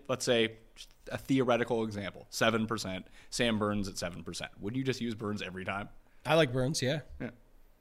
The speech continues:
Speaker 2: That, uh, that's all I'm saying. Is just, I, it's actually not that different. If you look at their odds in the books and all that stuff like
Speaker 1: No,
Speaker 2: that, they're still
Speaker 1: I,
Speaker 2: giving
Speaker 1: I,
Speaker 2: the same
Speaker 1: I get
Speaker 2: credit.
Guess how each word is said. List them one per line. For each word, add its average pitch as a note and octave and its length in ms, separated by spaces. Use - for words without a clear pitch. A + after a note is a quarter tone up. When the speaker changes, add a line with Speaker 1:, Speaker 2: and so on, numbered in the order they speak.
Speaker 2:
That, D#3 260
uh, G3 200
that's A3+ 180
all B3+ 100
I'm F3 100
saying. F3+ 280
Is B2+ 100
just, C3+ 340
I, C#3+ 60
it's C#3 260
actually E3+ 280
not C#3+ 260
that D3+ 180
different. D3 320
If B2+ 60
you C3+ 80
look D#3 100
at E3 60
their C#3+ 140
odds C#3+ 260
in C#3+ 80
the B2+ 60
books D3 340
and C#3 100
all C#3 120
that D3+ 120
stuff D3+ 180
like E3 80
Speaker 1:
No, E4 120
Speaker 2:
that, G3+ 80
they're - 40
still G3 100
Speaker 1:
I, G3+ 40
Speaker 2:
giving G#3 240
Speaker 1:
I, A#3 40
Speaker 2:
the A3+ 60
same F#3+ 140
Speaker 1:
I - 60
get F3 40
Speaker 2:
credit. B3+ 120